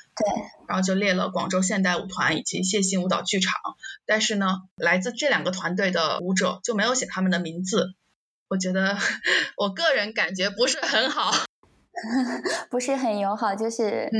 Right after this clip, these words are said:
Speaker 1: 应该，
Speaker 2: 嗯。
Speaker 1: 应该是所有舞者的名字都会打出来的，一般来说。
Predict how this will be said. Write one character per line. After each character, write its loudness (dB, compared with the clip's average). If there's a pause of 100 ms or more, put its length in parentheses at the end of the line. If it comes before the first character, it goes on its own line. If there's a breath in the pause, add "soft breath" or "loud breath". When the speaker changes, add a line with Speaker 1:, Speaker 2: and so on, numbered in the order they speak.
(120)
Speaker 1:
应 2
该， 0
Speaker 2:
嗯。 -12
Speaker 1:
应 2
该 2
是 -4
所 -2
有 2
舞 0
者 -2
的 -2
名 0
字 -2
都 0
会 -2
打 -2
出 -4
来 0
的， -2
一 -2
般 0
来 -2
说。 -4